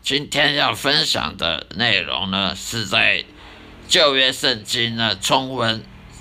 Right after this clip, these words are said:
中文圣经钦定本，创世纪第一章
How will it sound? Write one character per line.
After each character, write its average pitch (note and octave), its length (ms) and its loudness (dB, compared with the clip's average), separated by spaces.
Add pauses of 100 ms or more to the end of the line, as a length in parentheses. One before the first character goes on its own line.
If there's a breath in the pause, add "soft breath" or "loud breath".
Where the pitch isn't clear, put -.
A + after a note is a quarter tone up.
中 D3+ 300 2
文 C3 180 0
圣 B2+ 260 0
经 B2 300 -4
钦 C#3 320 2
定 B2+ 320 2
本， G2+ 260 0 (800 loud breath)
创 D3+ 300 4
世 C3+ 240 -2
纪 A#2 240 0
第 B2+ 340 2
一 B2 60 -2
章 A#2+ 460 2